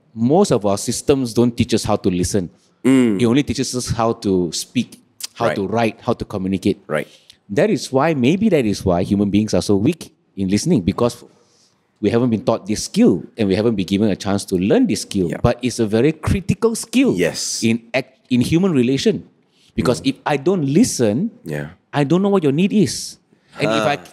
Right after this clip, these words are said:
Speaker 1: don't meet your need, you will feel like you're not getting through to me.
Speaker 2: Yeah.
Speaker 1: Uh, and, uh, you may be saying a hundred things, but if I have not learned how to listen to you, you will feel like,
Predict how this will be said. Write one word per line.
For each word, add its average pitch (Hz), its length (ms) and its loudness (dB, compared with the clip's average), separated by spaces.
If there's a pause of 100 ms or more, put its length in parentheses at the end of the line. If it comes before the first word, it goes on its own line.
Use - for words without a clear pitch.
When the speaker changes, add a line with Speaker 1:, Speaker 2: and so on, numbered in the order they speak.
(120)
Speaker 1:
don't 180 320 2
meet 240 220 0
your 113 120 2
need, 104 280 2 (500)
you 151 260 2
will 135 360 4
feel 214 320 2
like 117 340 2 (400)
you're 127 280 2
not 151 240 -2
getting 151 280 0
through 156 220 2
to 113 100 2
me. 151 320 0
Speaker 2:
Yeah. 80 380 -2 (380)
Speaker 1:
Uh, 104 640 0
and, 95 540 0
uh, 98 460 4
you 113 140 0
may 113 140 2
be 113 100 2
saying 165 240 -2
a 117 60 -2
hundred 170 300 2
things, 151 240 0
but 101 120 0
if - 320 -4 (180)
I 120 140 -2
have 120 120 -2
not 143 180 0
learned 143 160 2
how 143 100 0
to 110 80 -4
listen 135 340 0
to 110 80 2
you, 127 400 2
you 196 120 2
will 139 160 2
feel 151 160 0
like, 110 220 -2